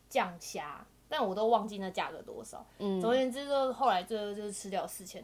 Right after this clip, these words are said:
Speaker 1: 多块。
Speaker 2: 没错。
Speaker 1: 我后来觉得就是，真的就是两人点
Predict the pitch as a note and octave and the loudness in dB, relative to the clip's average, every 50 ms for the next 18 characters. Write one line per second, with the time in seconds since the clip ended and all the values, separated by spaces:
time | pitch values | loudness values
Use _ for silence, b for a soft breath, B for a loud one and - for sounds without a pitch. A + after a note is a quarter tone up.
0 | - - B2 - - - - - - - - - G#3+ G#3+ A3 - - - C#4+ D4 | -12 -14 -14 -14 -14 -14 -16 -16 -16 -18 -18 -14 -14 -14 -14 -14 -2 0 2 4
1 | E4 A4 A4+ F4 C4+ A3+ A3 G#3 G#3 G3+ G#3 A#3+ B3 A#3 C4+ C4 A#3 G#3+ G3+ - | 6 6 6 6 4 2 0 0 -2 0 -2 -2 -4 -4 -4 -4 -4 -2 -4 -6
2 | - - - - - - _ _ - - C#4 C#4 C4+ A#3 A3+ A#3+ A#3 B3+ A#3 G#3 | -8 -12 -14 -18 -20 -20 _ _ -6 -2 0 2 2 2 0 -2 -4 -2 -2 -2
3 | F3 F3 F3+ F3+ F3+ F#3 F#3 - G3+ - | -2 -2 -4 -6 -6 -6 -6 -4 -6 -6